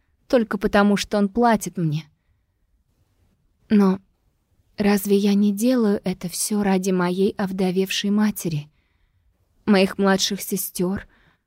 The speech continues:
чтобы прокормить их, заработать им на жизнь?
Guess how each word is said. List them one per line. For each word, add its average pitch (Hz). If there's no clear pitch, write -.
чтобы 220
прокормить 226
их, -
заработать 214
им 214
на 226
жизнь? 220